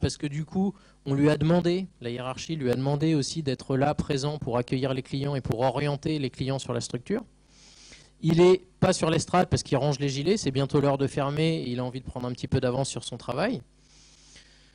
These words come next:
Et du coup, on a cet enfant qui est là, sans ses parents et qui souhaite accéder au poste toboggan. Donc du coup, il suit des adultes. Hein, le maître nageur pense qu'il suit ses parents, or ce ne sont pas ses parents.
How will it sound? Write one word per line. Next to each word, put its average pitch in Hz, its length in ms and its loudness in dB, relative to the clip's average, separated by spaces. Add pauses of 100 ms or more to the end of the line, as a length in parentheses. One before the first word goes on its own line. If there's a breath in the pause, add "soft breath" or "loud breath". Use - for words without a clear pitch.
(840 soft breath)
Et 185 260 6
du 175 200 4
coup, 233 220 4
on 214 140 6
a 165 60 6
cet 170 220 0
enfant 196 340 2
qui 185 140 2
est 156 60 6
là, 190 320 4
sans 190 260 2
ses 190 160 4
parents 180 500 2
et 156 100 -4
qui 160 140 -6
souhaite 190 280 2
accéder 170 340 0
au 165 100 4
poste 170 400 0
toboggan. 156 380 2 (380)
Donc 139 180 0
du 147 100 0
coup, 247 400 6 (640)
il 151 100 -2
suit 226 240 2
des 175 200 4
adultes. 185 420 0 (840)
Hein, 120 200 -6 (160)
le 117 140 -4
maître 123 220 -4
nageur 131 320 0
pense 143 320 -2
qu'il 131 320 0
suit - 200 -10
ses - 160 -8
parents, 143 360 -4
or 135 180 -6
ce - 120 -12
ne 107 220 -12
sont 113 160 -12
pas 117 120 -4
ses - 160 -8
parents. 131 260 -6